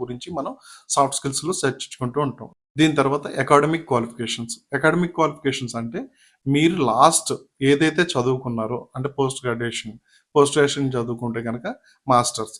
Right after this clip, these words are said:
So masters in, మీరు ఏ సబ్జెక్ట్ మీద మాస్టర్స్ చేశారన్నది అందులో మొదటగా పొందుపరచాలి. దాని తర్వాత మీరు గ్రాడ్యుయేషన్, గ్రాడ్యుయేషన్‌లో ఏం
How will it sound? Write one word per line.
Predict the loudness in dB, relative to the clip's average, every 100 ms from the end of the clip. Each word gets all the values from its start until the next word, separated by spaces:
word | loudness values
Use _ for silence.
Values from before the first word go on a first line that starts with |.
| -6
So | -2 0 2
masters | 2 2 0 -2 -2
in, | -4 -6 -12 _ _ _ 2
మీరు | 6
ఏ | 6 6
సబ్జెక్ట్ | -2 -4 -4 -2
మీద | -2 0
మాస్టర్స్ | -2 -4 -8 -6
చేశారన్నది | -8 -8 -8 -8 -8 -8 -10 _ _ 0 0
అందులో | 2 0 0
మొదటగా | -2 0 -2 0
పొందుపరచాలి. | -2 -4 -8 -10 -14 -6 0
దాని | 0 0
తర్వాత | -2 -2 -4 -4 -8 _ _ _ 0
మీరు | 2 4
గ్రాడ్యుయేషన్, | 4 4 0 -2 -4 -6
గ్రాడ్యుయేషన్‌లో | 0 0 0 -4 -4 -4 -2
ఏం | -2